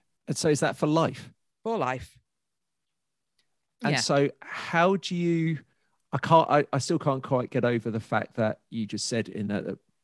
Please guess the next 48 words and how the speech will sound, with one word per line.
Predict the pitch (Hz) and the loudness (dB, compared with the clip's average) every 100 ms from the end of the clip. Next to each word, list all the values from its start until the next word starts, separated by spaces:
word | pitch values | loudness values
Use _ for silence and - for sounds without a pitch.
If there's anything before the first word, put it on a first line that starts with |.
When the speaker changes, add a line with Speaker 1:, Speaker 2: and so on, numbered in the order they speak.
| - | -6
Speaker 1:
some | - 123 110 | 0 4 2
people | 117 110 117 | 2 0 2
had | 104 - | 0 0
said | - 101 | 0 0
to | - 107 | 0 0
you, | 101 | 2
"You're | 101 | 0
taking | 104 113 110 113 110 | 0 -2 0 0 0
the | 110 107 - | 0 -2 -2
easy | 107 107 113 110 | -4 -2 -2 -2
option," | - 104 - - 127 110 _ _ _ _ - | 2 2 2 -6 -6 -8 _ _ _ _ 4
Speaker 2:
Yeah. | |
Speaker 1:
when | 110 | 6
they | 107 110 | 8 8
then | 120 110 | 8 8
hear | 104 104 104 | 6 4 2
that. | 104 113 - - - _ _ _ _ _ _ _ _ _ - | 4 2 2 0 -12 _ _ _ _ _ _ _ _ _ -6
Speaker 2:
They | - 160 | 4 10
don't | 185 233 | 12 12
Speaker 1:
How | |
Speaker 2:
say | 220 | 10
it | 202 | 6
to | 202 | 2
my | |
face. | 175 175 135 123 | 4 4 4 0
It's | 135 | -6
funny | - 151 | -4 -2
that, | 117 117 | -2 -4
isn't | 123 | -4
it? | 117 - | -8 -8
Speaker 1:
Yeah, | - 117 101 | 0 4 4
yeah, | 110 113 | 4 2
no, | 117 113 110 | 2 2 0
ab-, | 170 - | 0 2
abs-, | 131 - - | 2 2 -2
Speaker 2:
<laughs> | - | 0
Speaker 1:
absolutely. | 143 - 190 151 104 120 | 0 0 0 2 2 2
No | 131 | 4
one | 139 143 | 4 2
ever | 143 | 0
does. | 143 131 113 - _ _ _ | 0 0 0 -8 _ _ _
Um, | 151 147 - _ | 6 6 0 _
how | - - 185 | -14 4 6
has | 190 | 6
that | 202 - | 4 4
now | 165 | 4
affected | 147 - - 139 - - 107 | 4 2 -4 -4 -4 -10 -8
you | 113 107 107 | -4 -2 -4